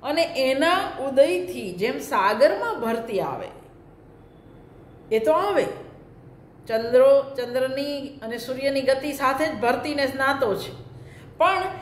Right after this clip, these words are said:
એ ચંદ્રોદયથી કવિના હૃદયમાં પણ ઉલ્લાસની ભરતી આવી. અહીં સુધી તો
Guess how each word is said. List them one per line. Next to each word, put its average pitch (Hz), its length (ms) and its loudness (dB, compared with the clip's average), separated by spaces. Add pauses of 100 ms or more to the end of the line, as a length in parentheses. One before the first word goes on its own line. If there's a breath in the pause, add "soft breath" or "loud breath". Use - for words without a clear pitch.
(160)
એ 339 300 2
ચંદ્રોદયથી 269 1300 4
કવિના 277 360 -10
હૃદયમાં 247 800 -2
પણ 254 140 -6
ઉલ્લાસની 214 920 0
ભરતી 160 500 -6
આવી. - 260 -10 (800 loud breath)
અહીં 392 240 2
સુધી 349 560 2
તો 214 480 4